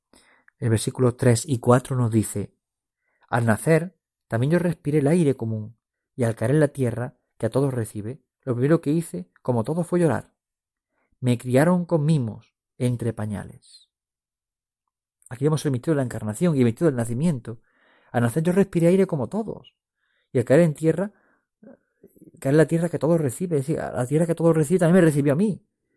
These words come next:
Y lo primero que hice fue llorar. Las lágrimas de la redención, las lágrimas de la salvación. Me criaron con mimos entre pañales.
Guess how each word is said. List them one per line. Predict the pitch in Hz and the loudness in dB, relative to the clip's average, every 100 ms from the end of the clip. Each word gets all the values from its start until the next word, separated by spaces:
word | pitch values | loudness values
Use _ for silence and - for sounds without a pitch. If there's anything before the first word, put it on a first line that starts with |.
| _ _ - | _ _ 0
Y | |
lo | 139 | 2
primero | 143 165 | 4 2
que | 175 | -2
hice | 180 | -4
fue | - 165 | -2 -2
llorar. | 147 156 143 - _ _ _ _ _ _ _ _ _ _ | 0 0 -2 -10 _ _ _ _ _ _ _ _ _ _
Las | 113 | 2
lágrimas | 110 143 156 135 | 4 4 4 4
de | 131 | 4
la | |
redención, | 123 123 117 107 117 107 - - | 4 4 4 2 0 -2 -2 0
las | 113 | 2
lágrimas | 135 156 123 | 2 2 -2
de | 117 | -4
la | 110 | -6
salvación. | 127 110 107 113 117 _ _ _ _ _ _ | -6 -8 -8 -8 -10 _ _ _ _ _ _
Me | 123 | -6
criaron | 117 120 135 143 | 2 4 4 2
con | 131 | 0
mimos | 143 185 185 - _ _ _ | 2 2 0 -6 _ _ _
entre | 120 113 110 107 | 2 2 0 -2
pañales. | 107 107 104 98 - _ _ | -2 -2 -4 -6 -14 _ _